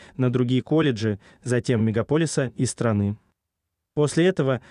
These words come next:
наступает вторая фаза завоевания рынка, переломный момент. Именно тогда ветер начинает дуть в ваши паруса, и следует переходить к стратегии,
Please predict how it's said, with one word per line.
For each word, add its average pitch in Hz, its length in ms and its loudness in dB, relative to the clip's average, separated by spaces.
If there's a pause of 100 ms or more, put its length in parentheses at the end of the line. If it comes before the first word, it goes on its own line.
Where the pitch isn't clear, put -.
(140)
наступает 139 500 0
вторая 151 380 0
фаза 180 340 0
завоевания 143 560 0
рынка, 135 480 -2 (200)
переломный 123 520 2
момент. 113 500 -2 (920)
Именно 175 320 4
тогда 143 240 0
ветер 160 360 0
начинает 139 500 0
дуть 208 180 -4
в 135 40 -4
ваши 135 280 -2
паруса, 127 540 -2 (360)
и 123 80 -2
следует 151 480 0
переходить 139 420 0
к - 60 -16
стратегии, 127 760 0